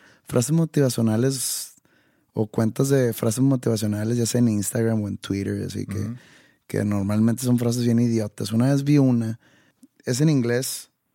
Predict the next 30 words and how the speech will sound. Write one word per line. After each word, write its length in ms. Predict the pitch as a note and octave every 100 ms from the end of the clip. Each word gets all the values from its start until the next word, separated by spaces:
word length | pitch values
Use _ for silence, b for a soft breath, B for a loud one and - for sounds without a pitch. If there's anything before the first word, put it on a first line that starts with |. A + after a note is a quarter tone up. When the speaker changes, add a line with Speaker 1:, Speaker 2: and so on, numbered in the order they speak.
| _
Speaker 1:
que 120 | -
dice, 320 | A2+ G#2 G2 -
"If 140 | A2+
you 160 | A2+ C3
don't 200 | D3 C#3
like 300 | C3+ C3+ C#3+
me 240 | C3+ C3+
and 120 | A#2+ A2+
still 220 | - C3
watch 380 | C3 C3+ C#3+ - -
everything 520 | C3+ D3 - D3 C#3+
I 160 | B2+ C3
do, 460 | A#2+ B2+ B2+ D3+ D3+ _ _ _ _ _ _ _
you're 380 | A#2 A#2+ A#2+ B2
a 40 | A#2
fan." 580 | - A2+ G#2+ F#2+ G#2+ - _ _ _ _ -
En 140 | F#2+
español 500 | - - G2 G#2 G#2
es, 340 | G#2+ - - _ _ _ _ -
"Si 140 | B2
tú 140 | A2+ C3
me 120 | D3
odias 380 | C#3 C3+ C#3 C3
o 60 |
te 140 | A#2+ A2
cago 460 | A#2+ A2+ B2 B2 A2+
o 40 |
lo 120 | G#2 G2
que 140 | F#2+
quieras, 420 | G2+ F#2+ - -